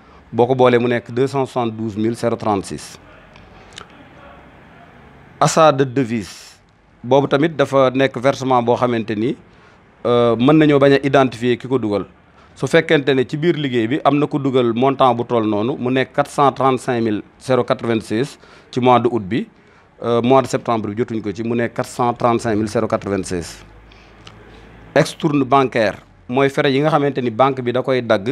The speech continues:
di ko delloowaat. Ci mois de août bi dugal nañ cinq mille huit cent cinquante,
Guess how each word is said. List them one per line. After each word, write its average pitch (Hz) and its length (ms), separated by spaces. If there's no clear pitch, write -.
di 120 120
ko 127 120
delloowaat. 113 500
Ci - 100
mois 131 200
de 120 120
août 120 120
bi 104 180
dugal 123 260
nañ 110 160
cinq 131 440
mille 117 260
huit 131 140
cent 120 180
cinquante, 104 500